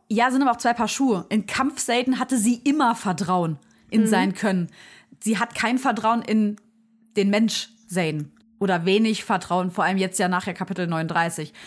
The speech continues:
Speaker 1: Aber in Kampf Seiden hatte sie, glaub ich, immer tausendprozentiges
Speaker 2: Ja.
Speaker 1: Vertrauen. Ich glaub,
Speaker 2: Mhm.
Speaker 1: das ist, steht außer Frage. Tern hat jetzt so ein bisschen Angst, dass sie wieder vorhat, <laughs> von seinem Rücken runterzugehen.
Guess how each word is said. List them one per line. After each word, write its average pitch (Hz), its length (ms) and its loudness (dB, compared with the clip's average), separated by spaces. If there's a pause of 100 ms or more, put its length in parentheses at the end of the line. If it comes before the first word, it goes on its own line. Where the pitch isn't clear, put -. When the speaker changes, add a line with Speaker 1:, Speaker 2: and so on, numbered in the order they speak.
(280)
Speaker 1:
Aber 185 300 0
in 190 180 0
Kampf 240 460 -2
Seiden 262 720 0 (420)
hatte 208 260 -2
sie, 185 180 2
glaub 190 260 0
ich, - 180 -4
immer 185 240 0
tausendprozentiges 156 840 -4
Speaker 2:
Ja. - 40 -12
Speaker 1:
Vertrauen. 160 380 -10 (240)
Ich - 140 -20
glaub, - 160 2
Speaker 2:
Mhm. - 60 2
Speaker 1:
das 180 200 -4
ist, - 340 -8
steht - 180 -4
außer 175 220 -6
Frage. 147 400 -6 (200)
Tern 294 260 2
hat 320 100 -2
jetzt 302 140 -2
so 247 60 2
ein 202 100 2
bisschen 294 540 -2 (500)
Angst, 269 440 -2
dass 220 160 0
sie 220 160 2
wieder 233 240 0
vorhat, 202 640 0
<laughs> - 100 -20
von 262 260 -2
seinem 220 240 2
Rücken 269 300 0 (140)
runterzugehen. 311 800 -2